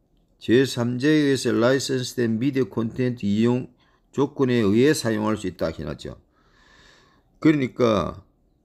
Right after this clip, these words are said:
어, 여기도 보세요. 다음에 샘플 음악을 적용하여 비디오 제작한, 한 다음에 이를 유튜브 프로-, 플랫폼에 업로드할 수 있다 해놨죠. 그 다음에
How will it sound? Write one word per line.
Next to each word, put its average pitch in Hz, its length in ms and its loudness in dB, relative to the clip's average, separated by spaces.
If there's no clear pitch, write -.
어, 85 580 -4
여기도 127 300 2
보세요. 101 460 0
다음에 120 560 0
샘플 151 540 2
음악을 131 440 2
적용하여 120 640 2
비디오 120 460 0
제작한, 107 640 0
한 113 280 -4
다음에 110 280 2
이를 107 240 2
유튜브 113 380 -2
프로-, 107 360 -2
플랫폼에 107 580 -2
업로드할 135 600 2
수 139 100 -6
있다 143 280 -2
해놨죠. 80 680 -6
그 117 140 0
다음에 117 920 0